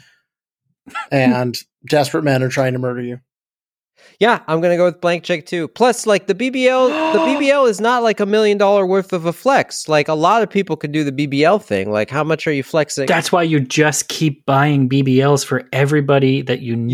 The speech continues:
Speaker 3: just
Speaker 1: know.
Speaker 3: handing 'em out?
Speaker 1: You just keep, yes, like, who wants a Brazilian butt lift? I'm paying.
Speaker 2: You're like the Oprah of Brazilian butt lifts.
Speaker 1: Yes, my treat.
Speaker 2: You get a B B L, and you get a B B L.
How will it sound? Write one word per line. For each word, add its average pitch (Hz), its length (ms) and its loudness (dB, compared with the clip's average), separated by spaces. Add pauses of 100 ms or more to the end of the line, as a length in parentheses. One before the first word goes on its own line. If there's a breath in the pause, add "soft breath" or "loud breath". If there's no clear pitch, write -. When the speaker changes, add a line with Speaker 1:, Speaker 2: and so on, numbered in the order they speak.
Speaker 3:
just 160 120 4
Speaker 1:
know. 113 40 2
Speaker 3:
handing 139 240 2
'em 135 100 2
out? 131 180 2
Speaker 1:
You 135 60 4
just 185 360 0
keep, 151 300 0 (220)
yes, 147 380 0 (180)
like, 127 240 0 (460 soft breath)
who 160 120 4
wants 160 220 2
a 139 40 0
Brazilian 120 440 2
butt 104 200 -2
lift? 98 300 -8 (240)
I'm 101 200 -4
paying. 127 380 -6 (720)
Speaker 2:
You're 175 100 2
like 151 200 0
the 151 140 2
Oprah 160 540 0
of 113 80 -16
Brazilian 127 460 -4
butt 127 220 -4
lifts. 117 380 -14
Speaker 1:
Yes, - 420 -6
my 110 180 0
treat. 185 240 -6
Speaker 2:
You 320 340 4
get 233 140 2
a 202 40 2
B 190 120 0
B 156 120 0
L, 131 240 -4
and 302 160 -2
you 349 360 4
get 220 100 2
a 180 60 0
B 156 160 -4
B 139 100 -6
L. 131 240 -10